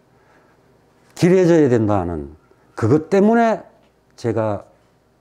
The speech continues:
이천칠 년도에 백신회를 이야기하기 시작했었는데,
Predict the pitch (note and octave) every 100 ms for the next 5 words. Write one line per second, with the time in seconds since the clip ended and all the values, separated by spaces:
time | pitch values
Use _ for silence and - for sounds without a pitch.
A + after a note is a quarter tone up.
0 | _ _ _ _ _ _ _ _ _ _
1 | _ _ _ _ _ A#2 C#3 B2 B2 A#2
2 | G#2 G2 - F2 - A2 F#2 D#2 G#2 G#2
3 | F#2+ F#2 D#2+ - D#2 D2 D2+ D#2 D2 D2